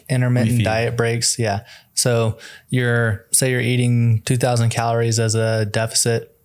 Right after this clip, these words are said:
Speaker 1: for six weeks, take one to two weeks to go back up to maintenance at, say, twenty-five hundred,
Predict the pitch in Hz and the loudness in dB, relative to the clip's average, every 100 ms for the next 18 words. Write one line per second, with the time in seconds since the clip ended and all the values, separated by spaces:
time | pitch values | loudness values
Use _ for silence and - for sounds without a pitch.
0 | _ - 113 107 107 104 - _ _ _ | _ -4 0 0 0 -2 -8 _ _ _
1 | _ - _ - - 131 - 123 120 - | _ -20 _ -2 0 0 0 0 0 0
2 | - - _ _ _ _ - 123 120 123 | -2 -4 _ _ _ _ -4 -2 0 0
3 | 123 117 127 120 120 117 - 117 113 110 | 0 0 0 0 0 0 -2 -2 -2 0
4 | 107 107 - 113 - 113 110 110 110 104 | 0 -2 -2 -4 -2 -2 0 0 0 -2
5 | - 107 104 - - 107 101 - 113 110 | -2 -2 -4 -6 -4 -2 -4 -4 -4 -2
6 | 110 110 110 110 104 110 | -2 -2 0 -2 -2 -2